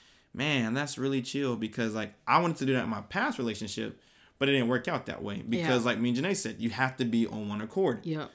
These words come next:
Speaker 1: You have to agree un-, unanimously. It doesn't
Speaker 2: Right.
Speaker 1: matter one person say something, but you don't agree, it's no good. It's no contract.
Speaker 2: Right.
Speaker 1: You know what I mean? So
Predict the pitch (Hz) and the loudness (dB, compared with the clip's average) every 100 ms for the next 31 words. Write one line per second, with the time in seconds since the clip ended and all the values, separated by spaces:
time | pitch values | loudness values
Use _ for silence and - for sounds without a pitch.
0 | _ 196 120 127 139 123 127 120 117 117 | _ 0 0 0 -2 2 2 4 2 2
1 | 117 127 226 156 120 - 107 101 101 131 | 0 2 2 2 2 0 -2 -4 -2 0
2 | 131 131 131 120 147 160 139 143 135 123 | 2 2 2 2 0 -2 -2 -2 -4 -4
3 | 123 123 120 113 165 196 120 - _ _ | -6 -2 0 0 0 -2 -4 -8 _ _
4 | _ 120 120 123 120 139 113 123 135 156 | _ -6 0 0 2 2 2 0 -2 -6
5 | 123 - - - 160 139 135 127 127 117 | -6 -12 -14 -12 -10 -8 0 4 4 4
6 | 123 131 - - - - 143 135 123 120 | 2 0 -6 -20 -16 -4 2 4 4 2